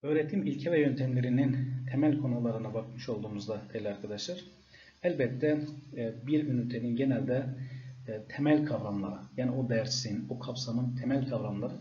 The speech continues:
genelde o bir soru olacak şekilde karşımıza gelir. Öğretme öğrenme yaklaşımları, öğretim yöntemleri, teknikleri, dersin zaten kendi isminde buradan geldiği için büyük kısmı buralardan gelir.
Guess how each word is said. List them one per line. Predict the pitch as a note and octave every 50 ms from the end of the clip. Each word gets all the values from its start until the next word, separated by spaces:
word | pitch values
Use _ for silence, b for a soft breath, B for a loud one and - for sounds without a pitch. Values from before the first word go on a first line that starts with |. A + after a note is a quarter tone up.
| - -
genelde | - F3 D3+ B2 A#2 - -
o | - - D3 D3 D3 D3+ D3+ D3+ B B B B B B C#3
bir | C3+ D3+ D#3+ D3 B2+
soru | - - C3 C3+ C#3+
olacak | B2 A#2 A#2 A#2 B2 C#3 C#3 C3+
şekilde | C3 A#2+ - - A2+ A#2 C#3 C3+
karşımıza | - B2 G#2 - - G#2 G2+ G2+ B2
gelir. | - - G2+ F2+ - C2 - - - - - - _ _ _ _ _ _ _ _ - B B B B B B B B
Öğretme | - C#3 C#3+ D3 D3 C#3+ C#3 E3
öğrenme | D#3 C3+ C3 B2+ B2+ B2 B2+ B2+
yaklaşımları, | B2 A#2 - - - - - - G2 F#2+ - - - B2+ - - - - - -
öğretim | B2+ B2+ A#2+ - - C#3 C#3 A#2+
yöntemleri, | A2 - - - G#2 G2 F#2+ F2+ F2 - E2+ F2 - -
teknikleri, | A#2+ A2+ - - G#2+ G2+ F#2 - G2 F#2+ F2+ F2+ - - - -
dersin | C3+ C3+ B2+ - - - D3+ C#3
zaten | - C3 B2+ - - C3+ A#2+ -
kendi | - - B2+ - A2 B2
isminde | A#2+ B2 - - - - A#2+ A2+ G#2 -
buradan | A#2 A2+ A#2 A#2+ A#2 A2
geldiği | A2 A2 A2+ A#2+ E3
için | D3+ - - B2 G2+ -
büyük | B2 C3+ C3 B2+
kısmı | - - - - D3 C#3+
buralardan | C3 A#2+ A2+ A2 A2 G#2 G2 G#2 G#2 G2+ F#2
gelir. | F2 - F2+ F#2 F#2+ - - -